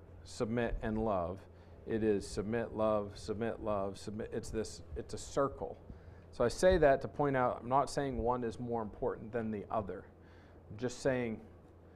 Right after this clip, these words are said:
it's, if wives fulfill their role first, it is easier for the husband to fulfill his. Now, I do want to say this.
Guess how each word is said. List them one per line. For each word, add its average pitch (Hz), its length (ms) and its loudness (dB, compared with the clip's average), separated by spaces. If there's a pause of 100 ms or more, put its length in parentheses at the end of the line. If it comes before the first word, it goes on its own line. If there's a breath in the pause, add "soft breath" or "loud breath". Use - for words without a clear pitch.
(1600 soft breath)
it's, - 300 -6 (2250)
if - 160 -6
wives 120 360 6
fulfill 127 340 2
their 117 200 6
role 110 320 4 (220)
first, 135 460 6
it 113 160 -4 (140)
is 143 300 4
easier 120 440 2
for 110 180 -2
the 101 100 2
husband 104 360 -2
to 92 60 -4
fulfill 101 360 -4
his. 101 340 -2 (380 loud breath)
Now, - 80 6
I 135 60 8
do 185 120 8
want 185 160 8
to 147 60 4
say 139 200 6
this. 117 460 6